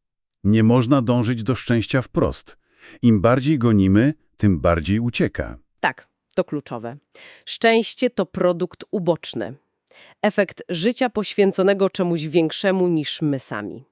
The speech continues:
Speaker 2: Nasze ego.
Speaker 1: Czyli cel to służba, prawda, dobro.
Speaker 2: Tak. I wtedy szczęście pojawia się samo. Nie da się go kupić, zdobyć egoistycznie.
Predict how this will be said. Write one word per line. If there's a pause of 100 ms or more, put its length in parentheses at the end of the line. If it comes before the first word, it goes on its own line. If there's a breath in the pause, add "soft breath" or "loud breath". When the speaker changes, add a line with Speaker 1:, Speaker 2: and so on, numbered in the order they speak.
(500 soft breath)
Speaker 2:
Nasze (100)
ego. (200)
Speaker 1:
Czyli
cel
to
służba, (160)
prawda, (120)
dobro. (180)
Speaker 2:
Tak. (520 loud breath)
I
wtedy
szczęście
pojawia
się
samo. (500)
Nie
da
się
go
kupić,
zdobyć
egoistycznie.